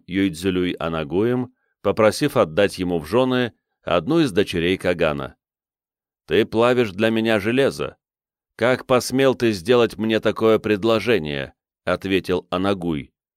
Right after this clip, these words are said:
Таким образом, оскорбленный Бумын-Каган получил повод для восстания.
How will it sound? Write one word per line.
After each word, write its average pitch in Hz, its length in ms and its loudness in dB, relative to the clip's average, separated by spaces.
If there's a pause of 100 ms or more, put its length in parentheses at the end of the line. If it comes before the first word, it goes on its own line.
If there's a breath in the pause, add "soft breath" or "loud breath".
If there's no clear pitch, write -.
(600)
Таким 78 320 -2
образом, 139 500 2
оскорбленный 104 760 0
Бумын-Каган 95 920 0 (400)
получил 101 560 2
повод 92 600 0
для 92 300 0
восстания. 69 840 -2